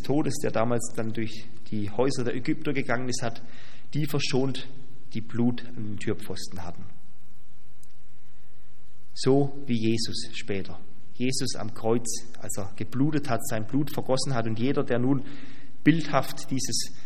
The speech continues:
Blut Jesu an seinen Türpfosten hat, der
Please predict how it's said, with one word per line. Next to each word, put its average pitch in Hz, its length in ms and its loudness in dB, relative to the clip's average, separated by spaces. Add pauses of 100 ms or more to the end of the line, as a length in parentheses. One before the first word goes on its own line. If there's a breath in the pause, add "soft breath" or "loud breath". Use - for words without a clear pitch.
(140 loud breath)
Blut 160 340 2
Jesu 151 440 4
an 117 160 2
seinen 120 280 0
Türpfosten 135 640 0
hat, 117 240 0 (800 loud breath)
der 117 320 4